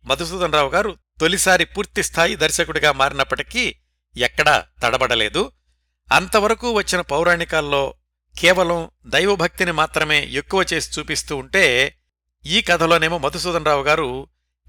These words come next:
కథ ప్రకారం స్క్రీన్‌ప్లే రాసుకుని సినిమాని రూపొందించారు. పంతొమ్మిది వందల యాభై తొమ్మిది మార్చి ఏడున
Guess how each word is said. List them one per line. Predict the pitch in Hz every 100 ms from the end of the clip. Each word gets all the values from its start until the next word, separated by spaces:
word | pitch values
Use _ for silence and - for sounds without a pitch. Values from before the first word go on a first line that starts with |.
| 123
కథ | 135
ప్రకారం | 220 214 180 170 170
స్క్రీన్‌ప్లే | 151 - 165 170 165
రాసుకుని | 131 131 - 208 214 - -
సినిమాని | 156 143 143 165 123
రూపొందించారు. | - 135 120 110 98 123 104 - _ _ _ _ _ _ _ _ _ -
పంతొమ్మిది | 165 214 233 208
వందల | 190 175 170
యాభై | 143 151 156 170
తొమ్మిది | 160 151 151 151 117
మార్చి | 123 165 - - -
ఏడున | 143 165 151 175 180